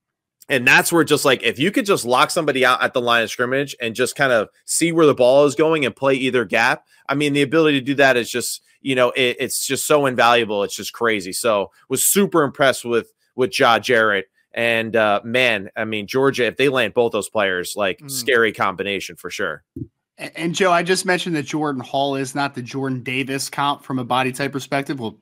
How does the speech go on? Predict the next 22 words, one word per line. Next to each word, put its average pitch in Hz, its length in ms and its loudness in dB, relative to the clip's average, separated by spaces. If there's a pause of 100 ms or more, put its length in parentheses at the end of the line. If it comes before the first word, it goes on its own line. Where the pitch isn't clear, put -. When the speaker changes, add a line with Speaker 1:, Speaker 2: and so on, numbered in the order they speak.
(100)
Speaker 3:
Ja 175 200 2
Jarrett 143 360 0
is. 156 480 2
<laughs> - 0 -
Like, 254 280 4
this 147 200 2
Speaker 1:
<laughs> 147 40 2
Right, 131 160 2
Speaker 3:
kid 110 60 2
Speaker 1:
right. - 120 4 (120)
Speaker 3:
is, - 60 -12 (280)
this 226 160 -4
kid's 277 180 -2
a 190 80 0
mountain, 180 380 0
man. 160 160 0
I 165 40 -2
mean, 180 160 -6
you 202 100 -6
mentioned 220 300 -4
six 180 240 -6
six, 165 280 -8